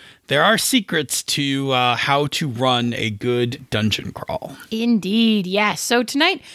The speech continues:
Speaker 2: we are going to dive deep into dungeons and find out what makes them tick. And in order to do that, we first have to establish a few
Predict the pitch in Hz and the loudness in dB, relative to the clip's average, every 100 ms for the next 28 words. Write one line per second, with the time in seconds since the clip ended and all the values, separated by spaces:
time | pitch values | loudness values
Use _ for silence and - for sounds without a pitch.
0 | - - 302 320 330 320 302 202 254 254 | -16 -2 0 2 2 2 0 2 2 4
1 | 269 202 190 247 220 - 247 277 277 277 | 4 2 2 2 0 -2 2 4 4 2
2 | 233 285 247 175 175 185 - 240 226 - | 4 4 2 0 -6 -8 0 2 2 2
3 | 247 269 269 247 254 240 247 - - 262 | 2 4 2 2 -2 0 -2 -4 -2 2
4 | 269 - - 330 - - - - - 220 | 2 0 -2 -2 -2 -18 -18 -20 -10 -2
5 | 254 349 508 440 480 480 480 - 277 285 | 2 2 2 2 2 2 2 0 0 -2
6 | - 392 - - 359 - 330 302 247 - | 0 -4 -2 -2 -4 -2 -2 -2 -4 -6
7 | - 311 302 277 262 - - - - - | -4 -2 0 0 -2 -4 -12 -20 -10 0
8 | 254 226 - 247 262 262 254 | 2 0 0 4 6 6 4